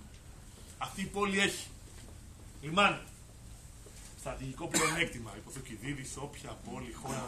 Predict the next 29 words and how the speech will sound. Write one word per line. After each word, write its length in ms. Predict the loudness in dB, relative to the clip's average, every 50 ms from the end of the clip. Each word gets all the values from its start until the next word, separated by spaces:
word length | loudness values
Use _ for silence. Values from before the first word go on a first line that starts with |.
| -4 -4
βρέχεται 400 | -2 -2 -2 -4 -6 -8 -8 -8
από 200 | -6 -6 -6 -6 -6 -6
νερό, 320 | -6 -6 -4 -4 -6 -6 -8 -12 -12 -12 -12 -12 -12 -12 -12 -12 -12 -12 -12 -12 -10 -8 -6 -4 -2 -2 -2 -2 -4 -8 -12 -12 -14 -14 -12 -10 -6
τεράστιο 260 | -2 -2 -2 -2 -4
στρατηγικό 340 | -6 -6 -6 -6 -6 -6 -6
πλεονέκτημα. 520 | -6 -6 -6 -4 -6 -6 -8 -8 -10 -12 -10 -10 -10 -10 -10 -10 -10 -10 -12 -12 -12 -12 -12 -12 -14 -14 -14 -14 -2
Έχει 320 | 2 2 4 4 2 -2 -6 -10 -12 -14 -14 -14 -14 -14 -14 -14 -14 -14 -14 -14 -14 -14 -14 -14 -14 -12 -12 -12 -12 -12 -14 -14 -14 -14 -14 -14 -14 -14 -16 -16 -14 -12 -4 0
δύσκολο 400 | 2 4 4 4 2 0 0 0
κόσμο, 400 | 0 -2 -2 -2 -2 -4 -4 -4
είστε 140 | -4 -4 -4
δύσκολοι 400 | -4 -2 -2 -4 -4 -4 -6 -6
άνθρωποι. 340 | -6 -8 -8 -10 -10 -10 -10 -8 -6 -6 -6 -4 -2
Δύσκολοι 380 | -2 0 0 0 0 -2 -2 -2
άνθρωποι, 200 | -4 -4 -2 0
δεν 80 | 0
το 40 | 2
συζητάω. 420 | 2 0 0 2 2 4 4 4 4
Δηλαδή, 180 | 2 0 0
φαγωνόμαστε 520 | 4 4 4 4 6 6 4 4 4 4 2
μεταξύ 380 | 2 2 4 4 4 4 4
μας, 240 | 6 8 6 6 6
είμαστε 260 | 4 4 4 4 4
σε 80 | 4 4
αυτό 200 | 4 4 4 4 6 6 6 6 6 6 4 4 2 2
πρωταθλητές. 640 | 4 4 4 6 4 4 6 6 6 6 4 2 -2 -6 -8 -6 -2
Αλλά 420 | 0 8 10 12 12 12 10 6 -2 -8 -10 -10 -12 -12 -12 -12 -14 -12 -8 -6
με 80 | -4 -4
επιχειρηματικό 720 | -4 -4 -4 -4 -4 -2 0 0 0 -2 -2 -2 0 2
δαιμόνιο, 520 | 2 2 2 4 4 4 4 2 0 -2